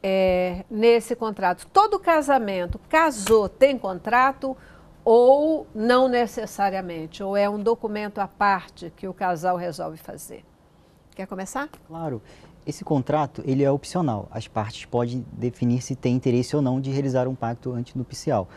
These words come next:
Speaker 1: Aham.
Speaker 2: tá? E o objetivo principal seria definir as regras, é, patrimoniais e relacionais anterior ao casamento, durante o casamento e posterior ao casamento. Seria uma forma de prever um futuro, um, uma, uma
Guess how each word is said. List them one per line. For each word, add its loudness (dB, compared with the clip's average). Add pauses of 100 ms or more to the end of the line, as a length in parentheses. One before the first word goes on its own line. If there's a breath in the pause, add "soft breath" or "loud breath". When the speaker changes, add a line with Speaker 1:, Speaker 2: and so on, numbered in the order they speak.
(160 loud breath)
Speaker 1:
Aham. -16
Speaker 2:
tá? 0
E 0
o 6
objetivo 0 (100)
principal -2
seria 2
definir 2 (100)
as 0
regras, 0 (480 loud breath)
é, -2 (400)
patrimoniais 2
e -2
relacionais 0 (460 loud breath)
anterior 4
ao 0
casamento, -2 (120)
durante 2
o 2
casamento 0
e -2
posterior 2
ao 2
casamento. -2 (240 loud breath)
Seria 2
uma 4
forma -2
de -8
prever 2
um 4
futuro, 2 (380 loud breath)
um, 2
uma, -2 (300)
uma -2